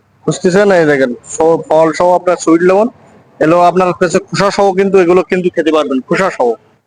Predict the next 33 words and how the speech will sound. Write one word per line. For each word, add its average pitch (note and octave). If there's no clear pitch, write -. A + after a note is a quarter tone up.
আরো D3
আপনারা F3+
এই D#3+
দেখেন C#3+
আপনার C3+
হচ্ছে D3
এই D3
যে D3
বারো C#3+
মাসি D#3
লেবুগুলো D3+
দেখালাম, E3
এই B3+
দেখেন A3+
এগুলো C#3
আপনার D3
হচ্ছে C#3+
সাইজে D#3+
অনেক D#3
বড় C#3+
হয়, G3+
ফুল D#3+
ফল E3
সবসময় D#3+
আপনার C#3+
গাছে C#3
থাকে। -
আরো D#3+
আপনাদের F#3+
মাঝে F#3+
আমি F#3+
তুলে F#3
দিচ্ছি, F#3+